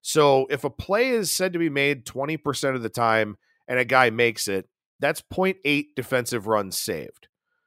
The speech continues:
On the flip side, if he doesn't make that play, that's minus point two defensive runs saved. And there's a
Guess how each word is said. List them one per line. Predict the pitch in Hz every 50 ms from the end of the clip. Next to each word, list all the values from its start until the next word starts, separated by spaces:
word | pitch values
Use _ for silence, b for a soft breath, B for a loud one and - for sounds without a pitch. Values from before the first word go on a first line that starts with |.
| _ _ _ _ -
On | 143
the | 151 147
flip | - 190 226 226 -
side, | - 165 156 147 139
if | 120
he | 139 135
doesn't | 98 - - 135 214 220 208 233 165 - _ -
make | 90 107 110 104 -
that | - 110 92 92 - -
play, | - 98 92 92 95 107 117 - _ _ _ _ _ _ -
that's | 135 156 151 -
minus | 135 143 147 160 175 185 180 165 -
point | - - 175 180 175 165 _ -
two | - - - 240 208 110 82 76 - - _ _ _ _ _
defensive | - 139 - - 131 120 104 - 117 95 92
runs | 107 98 87 85 82
saved. | - - 104 80 62 50 - _ _ _ _ _ _ _ _ _ _ _ _ -
And | 147 143 143
there's | 143 151 156 139 104
a | 101 104 123